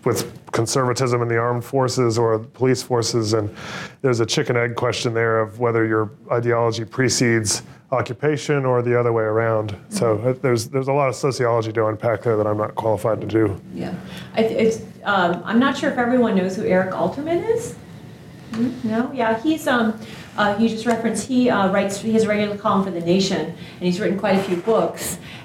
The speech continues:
Speaker 2: And, um, he's got one called "What Liberal Media?" question mark?
Speaker 1: Yeah.
Speaker 2: That, um, is, is, um,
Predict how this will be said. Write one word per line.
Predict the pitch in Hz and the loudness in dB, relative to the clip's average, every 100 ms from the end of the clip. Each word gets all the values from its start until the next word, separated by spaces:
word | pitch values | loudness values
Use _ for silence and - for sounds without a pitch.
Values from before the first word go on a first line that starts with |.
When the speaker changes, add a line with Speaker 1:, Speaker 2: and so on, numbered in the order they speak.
| - | -6
Speaker 2:
And, | 190 190 185 185 | 0 2 2 0
um, | - 185 185 | 2 2 2
he's | 196 - | 0 -2
got | 233 180 | 0 0
one | 202 233 233 | 2 2 2
called | 220 170 170 | 0 0 -2
"What | 190 - 190 | -2 0 0
Liberal | 185 175 170 | 2 2 4
Media?" | 175 175 147 - - | 4 4 0 -2 -4
question | 110 - 175 185 | -4 -2 -4 0
mark? | 240 294 - 139 | 0 -2 -6 0
Speaker 1:
Yeah. | 131 113 107 | 2 2 2
Speaker 2:
That, | 202 196 196 185 | 0 0 0 0
um, | 185 185 | 0 2
is, | 208 - - - | 0 0 -6 -4
is, | 226 214 196 208 | 0 0 0 0
um, | 185 175 175 175 | 2 2 4 4